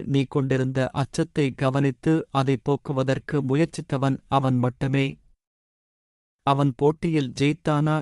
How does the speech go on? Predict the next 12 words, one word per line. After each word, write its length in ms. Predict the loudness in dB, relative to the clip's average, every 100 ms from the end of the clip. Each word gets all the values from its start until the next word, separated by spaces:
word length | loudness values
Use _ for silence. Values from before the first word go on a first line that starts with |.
| -2
இல்லையா 440 | 0 0 0 0 0 0
என்பது 380 | 0 0 2 2 0 _
பிரச்சனையல்ல, 640 | -4 -4 0 -2 0 0 0 -2 -4 _ _ _ _
ஆனால் 420 | 2 4 4 2 -2
குதிரையை 520 | -2 2 4 4 2 2
அடக்க 400 | 0 -2 -2 -2
முயற்சித்த 600 | 0 0 -2 -8 -6 -6
போராட்டத்தில் 720 | 0 0 0 -2 -6 -2 -4 0
நீங்கள் 400 | 0 2 2 -2
இருவரும் 500 | 0 0 2 2 0 0
ஒன்றாக 520 | -2 0 0 0 -2
இருந்தீர்கள், 640 | -2 -2 0 0 2 2